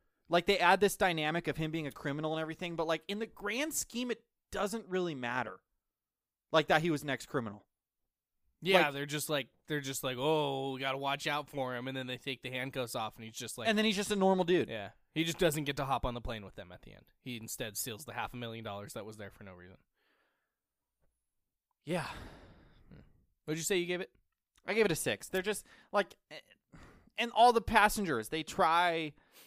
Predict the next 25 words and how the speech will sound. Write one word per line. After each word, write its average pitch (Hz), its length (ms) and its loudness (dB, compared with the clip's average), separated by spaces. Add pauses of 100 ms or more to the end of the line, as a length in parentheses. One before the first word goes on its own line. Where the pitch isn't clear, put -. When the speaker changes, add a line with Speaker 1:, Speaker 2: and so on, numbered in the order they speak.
(200)
Speaker 1:
to, 143 440 -2
uh, 127 280 0
give 139 220 -4
them 143 160 -2
characteristics 135 760 -4
and 120 100 -10
kind 131 140 -6
of 120 60 -8
explain 123 400 -8
them 120 220 -4
and, 113 280 -10
you 120 80 -14
know, 117 80 -8
build 120 220 -4
that 117 120 -2
up, 120 200 -4
and 113 120 -8
it, 110 160 -14
it 135 180 -10
doesn't 120 320 -10
matter. 113 400 -2 (220)
It 123 100 -10
Speaker 2:
Yeah. 92 60 -12
Speaker 1:
really 127 240 -6
doesn't. 117 380 -4